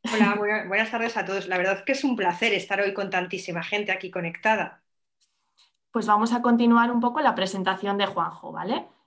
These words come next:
Speaker 2: Eh, como él decía muy bien, en esta primera sesión es un poco la base de lo que va a ser todo el curso. Es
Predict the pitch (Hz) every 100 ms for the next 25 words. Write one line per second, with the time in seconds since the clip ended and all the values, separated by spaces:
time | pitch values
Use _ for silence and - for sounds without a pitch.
0 | - 208 202 196 196 190 202 240 269 269
1 | 269 247 247 247 285 269 302 - 196 190
2 | 233 233 240 233 233 233 - 262 277 302
3 | - 214 247 233 240 311 233 190 214 240
4 | 254 285 - 196 185 185 190 233 233 233
5 | 226 175 - 185 - 170 - _ _ _
6 | - 196 -